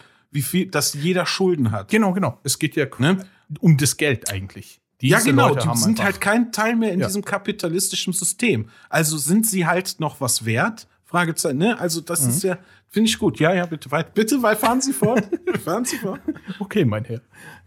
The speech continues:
Speaker 2: Ähm. <laughs>
Speaker 1: Ich stopfe mir die Pfeife.
Speaker 2: <laughs> Ähm, genau. Sie suchen vierhundertsechsundfünfzig, vierhundertsechsundfünfzig Leute so zusammen und, äh,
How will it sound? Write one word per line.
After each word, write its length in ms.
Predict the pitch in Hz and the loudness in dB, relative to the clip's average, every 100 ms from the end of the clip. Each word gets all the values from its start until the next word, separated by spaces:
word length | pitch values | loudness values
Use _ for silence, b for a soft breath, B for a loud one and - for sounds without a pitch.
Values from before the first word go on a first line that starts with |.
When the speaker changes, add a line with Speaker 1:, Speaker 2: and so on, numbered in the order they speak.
| - | -4
Speaker 2:
Ähm. 320 | 123 117 120 - | 0 2 0 -2
<laughs> 40 | 123 466 - - 392 - 427 - - B B B | -4 -4 -6 -2 -2 -2 -6 -8 -16 B B B
Speaker 1:
Ich 100 | - | -4
stopfe 300 | - 208 269 | 0 -2 0
mir 80 | 254 | 0
die 100 | 294 | 2
Pfeife. 360 | - 139 165 123 | 0 0 2 2
Speaker 2:
<laughs> 60 | 120 415 466 - - - 349 - 381 - _ _ _ 554 - - B 262 135 - | 2 0 -12 -14 -10 -8 -6 -4 -6 -10 _ _ _ -10 -10 -12 B -4 -4 2
Ähm, 380 | 127 135 139 143 b - | 4 4 0 -6 b -6
genau. 300 | 147 104 95 b b _ _ - | -2 -2 -4 b b _ _ -6
Sie 180 | - | 0
suchen 540 | 127 143 170 180 175 180 _ _ | 0 0 -2 -2 -6 -10 _ _
vierhundertsechsundfünfzig, 800 | - 131 120 113 107 120 120 - _ b b - | -4 -2 0 -4 -8 -10 -14 -20 _ b b -20
vierhundertsechsundfünfzig 1000 | - 120 123 117 107 - 110 113 - - | -10 -4 -2 -2 -6 -8 -10 -10 -10 -4
Leute 320 | 123 175 180 | 0 0 0
so 160 | 160 151 | -4 -4
zusammen 580 | - 143 135 135 135 139 B B B | -6 -4 -2 -2 -2 -4 B B B
und, 440 | - 123 123 120 107 | -2 0 2 0 -4
äh, 140 | 92 | -12